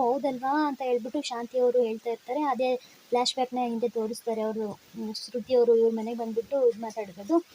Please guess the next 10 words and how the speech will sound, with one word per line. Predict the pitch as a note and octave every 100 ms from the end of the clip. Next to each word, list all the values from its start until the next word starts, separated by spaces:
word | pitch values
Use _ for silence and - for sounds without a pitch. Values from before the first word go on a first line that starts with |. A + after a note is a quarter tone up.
| - -
"ಓ, | A#3+ C4 B3+
ಅಲ್ವಾ, | A3+ B3+ B3+ C4+ F4 E4+
ಇವ್ರು | C4 C4+ C#4 A#3+ A3
ನೋಡು | A#3+ C#4 B3
ಫ್ರೆಂಡು" | - A#3 B3+ C#4
ಅಂತ | B3+ B3
ಹೇಳ್ಬಿಟ್ಟು | B3+ B3 B3 B3 - C#4
ಇದ್ | A3 B3
ಮಾಡಿ | C4 A#3+ B3+
ಎಲ್ಲ | C4 A3+